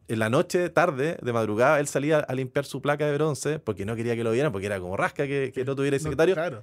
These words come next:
Speaker 1: y mandó a buscar a su hermano chico, que era como el secretario.
Speaker 2: Claro. Bueno, se escribe Conan Doyle en su consulta. Ya que no tenía pacientes, se pone a escribir. Y ahí surge Sherlock Holmes. El momento en que se encuentran, en que se conocen Sherlock Holmes y, y John Watson.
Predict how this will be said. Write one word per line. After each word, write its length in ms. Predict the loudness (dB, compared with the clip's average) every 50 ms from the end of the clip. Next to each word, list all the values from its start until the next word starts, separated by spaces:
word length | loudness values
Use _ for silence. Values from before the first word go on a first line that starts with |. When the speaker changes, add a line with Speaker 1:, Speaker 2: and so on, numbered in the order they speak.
| -12 -6 -4
Speaker 1:
y 100 | -2 0
mandó 180 | 0 2 2
a 60 | 2
buscar 160 | 4 4 4 4
a 40 |
su 60 | 4 2
hermano 240 | 2 0 0 0
chico, 240 | 0 -2 -2 -2 -2
que 60 | -2 0
era 100 | -2 -2
como 120 | -2 -4
el 80 | -8 -8
secretario. 460 | -8 -8 -8 -8 -10 -12 -16 -20 -20 _ -16
Speaker 2:
Claro. 220 | -14 -14 -14 -16 _ _ _ -20 -20 -20 -20 -20 -8 -2
Bueno, 200 | 0 0 0 0 -4
se 240 | -6 -6 -2 -2 -2
escribe 420 | -2 -2 0 4 4 6 6 4 2
Conan 280 | 0 -2 -2 -4 -4
Doyle 200 | -4 -4 -4 -4 -6
en 100 | -8 -6
su 160 | -6 -6 -6
consulta. 580 | -8 -8 -8 -8 -8 -8 -10 -10 -12 -14 -14 -12 -8
Ya 120 | -6 -4
que 60 | -2
no 80 | -2 -2
tenía 240 | -2 0 0 0 0
pacientes, 400 | 0 -2 0 -2 -2 -2 -4 -8
se 80 | -6
pone 140 | -4 -4 -6
a 20 | -4
escribir. 340 | -4 -4 -4 -4 -4 -8 -12 -18 -20 -20 -20 -20 -10 -4
Y 100 | -2 0
ahí 140 | 0 0
surge 340 | 0 0 -2 -2 -2 -4 -6 -4
Sherlock 360 | -6 -6 -6 -6 -8 -8 -10
Holmes. 260 | -12 -12 -12 -18 -20 _ -20 -20 -20 -12 -6
El 120 | -4 -2
momento 520 | 0 2 4 4 4 4 2 0 -2 -2 -2
en 80 | -2
que 100 | -4 -4
se 120 | -6 -6 -6
encuentran, 500 | -4 2 2 2 2 2 0 -2 -2 -2
en 80 | -2
que 80 | -4 -6
se 120 | -4 -4
conocen 540 | -4 -4 -2 -2 -2 -4 -4 -4 -6 -6 -4 -2
Sherlock 380 | -2 -2 -2 -2 -6 -4 -2
Holmes 240 | -2 -2 -2 -4 -8 -10
y, 60 | -10 -8 -6 -6 -6
y 80 | -4 -2
John 220 | 0 0 0 0 0
Watson. 460 | 0 0 0 0 -4 -6 -6 -6 -6